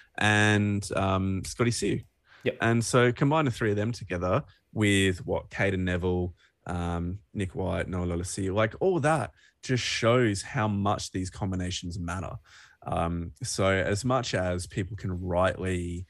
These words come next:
Speaker 1: uh, question the influence that maybe Dan McKellar has had or anything like that, you can't argue against the fact that someone like Noah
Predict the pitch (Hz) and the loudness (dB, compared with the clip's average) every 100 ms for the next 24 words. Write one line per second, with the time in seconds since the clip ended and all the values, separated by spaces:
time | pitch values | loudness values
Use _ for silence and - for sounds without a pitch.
0 | - - _ - 90 85 65 - - - | -18 -20 _ -6 -2 -2 -2 -4 -12 2
1 | 143 143 - - 95 76 85 _ _ - | 4 4 0 -4 -6 -6 -10 _ _ -10
2 | 98 95 90 90 87 - 107 92 - 95 | -2 0 2 0 -2 -4 -4 -4 -2 -2
3 | 82 - 85 87 87 90 85 90 82 85 | -2 -6 -6 -4 -4 -4 -6 -6 -8 -6
4 | 110 90 85 82 101 90 85 87 90 92 | -6 -4 -6 -6 -6 -6 -8 -6 -6 -8
5 | 98 92 87 87 - - - - 120 - | -8 -8 -6 -6 -8 -20 -20 -4 -2 0
6 | 147 175 160 - _ _ _ _ - 107 | 2 2 0 -4 _ _ _ _ 0 2
7 | 127 120 - 101 95 95 95 90 - 98 | 4 2 -2 -4 -2 -2 -4 -6 -4 -2
8 | 98 92 - - - 101 - 95 90 90 | -2 -4 -6 -8 -8 -6 0 -2 -2 -8
9 | - - 98 104 98 95 92 92 - - | -6 -4 0 0 0 0 -2 -4 -12 -20
10 | _ - 95 98 104 107 107 | _ -10 -2 2 4 4 2